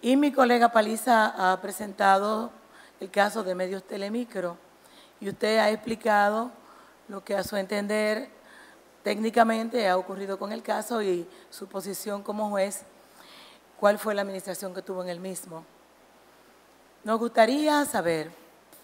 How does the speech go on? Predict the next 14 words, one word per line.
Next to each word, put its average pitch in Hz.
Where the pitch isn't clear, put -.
si -
en 233
la 233
administración 233
o 269
la 240
asunción 240
de 208
ese 226
caso 214
de 185
Medios 196
Telemicro, 175
usted, 254